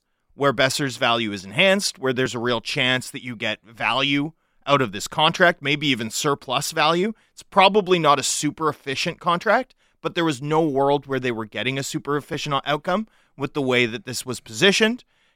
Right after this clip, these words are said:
And so you gotta be really happy with that, especially because it's, it's a demonstration of the sort of deal-making prowess that this new management group can bring to the table.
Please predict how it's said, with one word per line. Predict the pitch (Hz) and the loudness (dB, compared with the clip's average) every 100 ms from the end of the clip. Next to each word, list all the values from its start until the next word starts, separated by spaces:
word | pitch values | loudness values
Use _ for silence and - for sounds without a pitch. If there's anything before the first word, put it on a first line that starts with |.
| _ - | _ -2
And | 147 156 165 160 139 - _ | 2 4 2 0 -4 -12 _
so | - | -2
you | 175 135 | -2 0
gotta | 156 156 | 4 4
be | 156 160 | 4 2
really | 143 | 2
happy | 127 175 185 | 4 2 0
with | 131 | -4
that, | 120 110 101 _ _ _ _ | -2 -2 -4 _ _ _ _
especially | 147 - 180 185 208 | -8 -2 0 2 0
because | 180 151 - 156 139 | 0 -2 0 0 0
it's, | 143 135 - _ | -8 -10 -14 _
it's | 151 - | -8 -4
a | 143 123 - _ _ _ _ _ _ 135 | -2 -2 -4 _ _ _ _ _ _ -4
demonstration | 185 190 - - 147 151 165 233 277 - _ _ _ _ - | -2 0 -2 -4 0 0 0 -2 -6 -12 _ _ _ _ -4
of | 160 | -4
the | 135 | -4
sort | - 175 160 | -6 0 2
of | 151 131 113 _ _ | 2 0 -6 _ _
deal-making | 156 165 170 156 151 143 | -2 0 2 -2 -2 -8
prowess | 123 - 131 127 110 95 - | -14 -4 2 2 2 -2 -8
that | 135 110 | -10 -12
this | 127 135 | -12 -8
new | 127 | -4
management | 120 117 110 113 107 | -2 -2 -4 -12 -14
group | 120 117 | -10 -10
can | - 117 | -12 -10
bring | 107 104 | -8 -10
to | |
the | 90 | -12
table. | - 220 170 98 | -2 0 0 -6